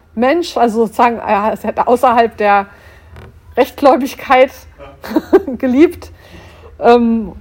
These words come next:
und, ähm, aber, aber es ist, ist ganz klar, dass, dass Reitman für sie sehr inspirierend war, so eine Art Muse, stelle ich mir das immer vor, denn in den Zeiten, wo die beiden zusammen waren, war sie sehr viel produktiver als in den Zeiten, wo sie nicht zusammen waren. Also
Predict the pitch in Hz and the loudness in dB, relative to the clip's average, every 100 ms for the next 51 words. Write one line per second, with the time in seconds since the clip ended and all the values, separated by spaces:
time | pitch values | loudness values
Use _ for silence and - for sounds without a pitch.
0 | - - 247 247 233 - - 220 220 226 | -10 2 2 2 -6 -4 2 2 2 2
1 | 233 269 311 - 262 285 254 - 277 - | 2 4 2 2 0 0 -2 -4 -10 -8
2 | 254 247 - 247 - - 214 247 285 247 | -8 -6 -6 -6 -6 -6 0 2 0 -2
3 | - - 185 226 - 190 220 269 294 277 | -6 -14 -4 -4 -2 -2 0 -2 -8 -8
4 | 277 - 247 190 247 262 - 220 254 220 | -10 -6 -8 -6 -4 -4 -2 0 2 0
5 | 220 220 202 233 302 - 294 262 226 214 | -6 -8 -6 -4 -6 0 0 0 0 0
6 | 202 - 208 220 262 311 311 311 - 269 | 0 -2 -6 -4 -4 2 2 2 -2 -2
7 | 262 277 277 262 - 247 226 233 233 226 | -4 -8 -4 -4 -2 -4 -4 -6 -4 -2
8 | 233 226 - - _ - - _ _ _ | -2 -4 -14 -20 _ -20 -20 _ _ _
9 | - - 220 285 302 269 226 254 233 196 | -14 0 2 2 0 -8 -4 -4 -4 0
10 | 208 240 294 240 - 240 277 247 240 240 | 0 0 -6 -8 -4 -4 -4 -2 -2 0
11 | 226 220 214 220 247 247 254 - 220 208 | 0 0 -2 2 2 0 -6 -4 -2 -4
12 | 202 - 254 240 214 202 202 202 190 196 | -6 -8 -2 2 2 0 -6 -6 -4 -2
13 | 202 208 196 190 202 226 - 226 180 160 | -2 -4 -8 -6 -8 -8 -8 -8 -6 -6
14 | 170 160 180 175 180 190 | -6 -4 -4 -6 -8 -10